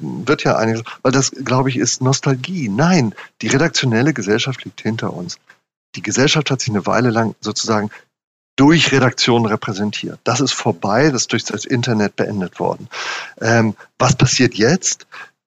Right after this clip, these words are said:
Ich glaube, wir sehen zwei hauptsächliche Entwicklungen, die ist ganz, ganz, ganz wichtig. Die erste ist, wir erleben eine grundlegende Umstellung der Finanzierungsgrundlage von, im Journalismus.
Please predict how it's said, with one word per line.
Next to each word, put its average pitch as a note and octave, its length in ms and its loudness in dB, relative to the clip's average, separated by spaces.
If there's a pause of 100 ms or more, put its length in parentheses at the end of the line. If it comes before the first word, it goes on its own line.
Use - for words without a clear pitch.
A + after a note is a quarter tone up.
Ich - 120 -8
glaube, A#2+ 240 2
wir A#2 100 2
sehen G#2+ 220 2
zwei C#3+ 600 2
hauptsächliche B2 580 -4
Entwicklungen, A2+ 500 -4
die G2 60 -10
ist - 180 -8
ganz, D#3 360 0
ganz, B2 300 -4
ganz G2 240 -6
wichtig. - 480 -10 (220)
Die - 100 -10
erste D3 320 -2
ist, D#3 300 -4 (560)
wir G#2+ 80 -4
erleben A#2 240 0
eine A#2+ 100 2
grundlegende B2 840 0
Umstellung A2 600 0
der G2 140 0
Finanzierungsgrundlage G#2 1040 -2
von, F#2 220 -6
im F#2+ 220 -8
Journalismus. F2+ 760 -8